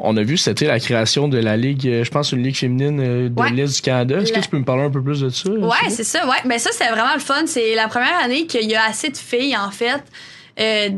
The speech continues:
Speaker 2: de bon calibre pour faire une ligue. Fait que, comme je disais tantôt, je pense que le baseball féminin prend beaucoup d'expansion. Puis, euh, dans le fond, c'était trois équipes. On est ca-, on est capable de faire trois équipes au Québec. On est allé chercher cinq filles de l'extérieur du Québec, dans le fond, qui, qui sont sur l'équipe nationale,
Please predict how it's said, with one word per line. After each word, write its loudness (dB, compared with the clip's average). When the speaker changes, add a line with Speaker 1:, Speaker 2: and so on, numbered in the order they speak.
Speaker 2:
de -2
bon -2
calibre -2
pour -10
faire 0
une -6
ligue. -4
Fait -10
que, -20
comme -2
je -4
disais -4
tantôt, -2
je -6
pense -2
que -6
le -2
baseball -2
féminin -4
prend -4
beaucoup -8
d'expansion. -4
Puis, 0
euh, 2
dans 2
le 0
fond, 0
c'était -2
trois -2
équipes. -2
On -2
est -2
ca-, -4
on -6
est -4
capable -2
de -2
faire -6
trois -4
équipes -4
au -4
Québec. -4
On -4
est -4
allé 0
chercher -4
cinq -4
filles -4
de -2
l'extérieur -4
du -12
Québec, -4
dans -4
le -4
fond, -6
qui, -4
qui -10
sont -4
sur -6
l'équipe -6
nationale, -4